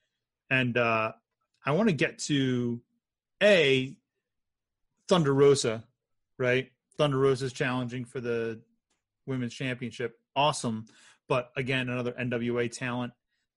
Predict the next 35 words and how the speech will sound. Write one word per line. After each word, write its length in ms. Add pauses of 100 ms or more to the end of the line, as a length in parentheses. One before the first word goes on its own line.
that's, 220
uh, 200
that's 180
heading 240
over. 260
I'm 60
gonna 140
give 140
you 60
two 200
more 160
subjects 500
to 100
talk 320
about, 280
or 140
one 220
other 180
subject 380
to 40
talk 280
about 200
here 240
in 120
this, 280
in 140
this 180
segment. 320
And 60
I'm 80
gonna 120
start 240
with 120
Tyler. 460 (600)
Um, 480